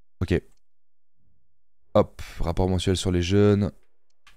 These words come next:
Ok, lui, il a fini son changement de poste. Ça va être très intéressant de voir. Il avait cinquante-huit de général et maintenant, la soixante et un. C'est un énorme up. C'est exactement le poste qu'il lui fallait.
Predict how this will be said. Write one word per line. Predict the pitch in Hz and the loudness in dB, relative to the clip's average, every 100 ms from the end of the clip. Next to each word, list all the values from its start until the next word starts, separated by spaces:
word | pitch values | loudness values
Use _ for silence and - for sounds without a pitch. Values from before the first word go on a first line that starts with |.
| - - - | -20 -12 -2
Ok, | 107 - | -2 2
lui, | 92 120 | 4 6
il | |
a | 101 | 4
fini | - 113 120 | 2 2 2
son | - | 0
changement | 104 104 107 | 0 2 2
de | 104 | 2
poste. | - 107 - | 4 2 4
Ça | |
va | 87 | 2
être | - | 2
très | - 107 107 | 0 2 2
intéressant | 104 98 92 104 | 4 2 2 4
de | 98 | 4
voir. | 92 104 110 107 - - - | 6 4 4 -2 -16 -14 0
Il | |
avait | 101 98 | 2 4
cinquante-huit | - 123 123 123 | 2 2 0 0
de | 113 | 0
général | 107 113 110 104 110 | 2 4 4 4 4
et | 101 | 4
maintenant, | 98 - 104 107 - - - - - - - - - - | 2 2 2 2 -2 -14 -20 -20 -20 -20 -20 -20 -20 -6
la | 82 | -4
soixante | - 95 - 85 85 | 0 -2 -2 -4 -2
et | |
un. | 71 | -4
C'est | 69 80 | -4 -2
un | 85 | 0
énorme | 90 87 85 - | 0 0 -2 -6
up. | 71 - | -10 -6
C'est | - | -2
exactement | 87 92 101 95 | 2 2 2 2
le | 92 | 2
poste | 92 - | 2 0
qu'il | 101 | -2
lui | 92 | -2
fallait. | - 98 117 | 2 2 0